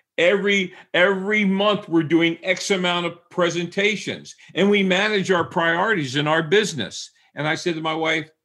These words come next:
"We just fell into this. We fell into doing the right thing over and over again."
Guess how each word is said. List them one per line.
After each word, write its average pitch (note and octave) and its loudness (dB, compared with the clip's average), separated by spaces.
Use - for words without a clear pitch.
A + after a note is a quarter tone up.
"We D#3+ -4
just G#3+ -8
fell C3+ -4
into F3 -8
this. G#2 -8
We B2+ -6
fell B2 -6
into B2+ -6
doing B2 -2
the D3+ -6
right F3 -6
thing G#3+ -4
over B2 -4
and G3 -2
over A#3 -6
again." E2 -16